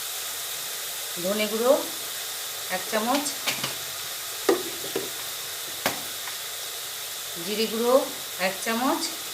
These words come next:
বা একটু বেশি, জিরে গুঁড়োটা আমি একটু বেশি দিই। আর কাশ্মীরি রেড চিলি পাউডার, ওটা দেবো একটু। কৌটো থেকে বার করতে হচ্ছে তো, ওই জন্য একটু দেরি হচ্ছে।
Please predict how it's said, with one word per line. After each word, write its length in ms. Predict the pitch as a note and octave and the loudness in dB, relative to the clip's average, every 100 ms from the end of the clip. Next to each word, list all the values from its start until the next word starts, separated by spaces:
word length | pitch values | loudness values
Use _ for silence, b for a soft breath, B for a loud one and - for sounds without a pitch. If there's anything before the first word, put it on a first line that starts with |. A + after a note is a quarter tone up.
| - - - - - - - - - - - - | -6 -6 -6 -6 -6 -6 -6 -6 -6 -6 -6 -2
বা 60 | C4+ | 0
একটু 380 | - A#3+ - | 2 0 0
বেশি, 320 | C4+ G#3+ B3 C4+ - F#3+ | 2 2 0 -2 -4 -2
জিরে 160 | F#3+ | 0
গুঁড়োটা 380 | F#3+ G#3 A3+ B3 | 0 -2 2 2
আমি 80 | A#3 | 2
একটু 200 | A3+ C4+ | 0 2
বেশি 320 | G3+ F3 B3+ | 4 2 2
দিই। 220 | F#3+ G#3 C4 - - - - - - - - - - - - - - - - - - | 0 -2 -2 -6 -6 -6 -8 -8 -8 -6 -6 -6 -6 -6 -6 -6 -6 -6 -6 -6 2
আর 200 | F#3 F3+ - | 6 6 6
কাশ্মীরি 560 | F#3 F3+ - B3+ B3+ B3 - - - - - - F3 | 4 4 4 2 2 0 -4 -6 -6 -6 -6 -4 2
রেড 160 | G#3 G#3+ - | 4 4 2
চিলি 180 | A3+ A#3+ | 0 0
পাউডার, 300 | A#3 A3+ C4+ - - - - - - - - - - - - - - | 2 6 6 6 0 -6 -6 -6 -6 -6 -8 -8 -8 -6 -6 -6 -6
ওটা 180 | F3+ G3 | 0 2
দেবো 200 | F#3+ G3 | 2 2
একটু। 300 | G3 - D4 - - - - - - - - - - - - - - - - - - - - - | 0 0 0 0 -4 -6 -6 -6 -6 -6 -6 -6 -6 -6 -6 -6 -6 -6 -6 -6 -6 -6 -6 -2
কৌটো 220 | G#3 A3 B3 | 0 2 2
থেকে 220 | C4 C4 | 2 6
বার 200 | G3+ F3+ | 8 6
করতে 280 | B3 - C4+ | 4 6 8
হচ্ছে 220 | C#4+ F#4+ | 8 4
তো, 140 | F#4+ | 4
ওই 120 | A#3 | 4
জন্য 180 | G3 A3+ A3+ | 4 0 0
একটু 140 | - | 0
দেরি 220 | G#3 E3+ | 2 2
হচ্ছে। 340 | D#3 D3 - | 0 -4 -4